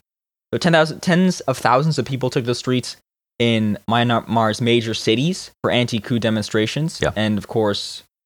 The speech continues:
Speaker 1: there was a bunch of crackdowns by the police on that. Three hundred eighty-four people have been detained since the coup in a wave of mostly night arrests. And then what
Speaker 2: Oh.
Speaker 1: happened was the junta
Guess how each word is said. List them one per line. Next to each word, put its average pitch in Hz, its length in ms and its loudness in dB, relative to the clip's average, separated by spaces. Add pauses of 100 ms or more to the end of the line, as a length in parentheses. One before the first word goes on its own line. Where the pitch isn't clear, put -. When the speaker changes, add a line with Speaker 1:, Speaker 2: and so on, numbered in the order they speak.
(320)
Speaker 1:
there 120 120 2
was 107 160 2
a 113 40 2
bunch 107 220 0
of 98 60 -6
crackdowns 98 580 -2
by 95 100 0
the 90 100 -4
police - 300 -8
on 90 180 -4
that. 87 280 -4 (260)
Three 127 220 0
hundred 135 240 0
eighty-four 123 300 0
people 117 240 -2
have 110 40 0
been 107 120 -2
detained 101 360 -2
since 110 220 -4
the - 80 -6
coup 107 400 -2 (160)
in 113 80 -2
a 110 40 0
wave 101 340 0
of 98 160 -4 (180)
mostly 135 560 2
night 123 260 4
arrests. 98 520 -2 (340)
And 143 160 4
then 156 120 4
what 139 160 4
Speaker 2:
Oh. - 40 2
Speaker 1:
happened 156 360 0
was 110 340 2 (280)
the 135 80 2 (240)
junta 147 680 2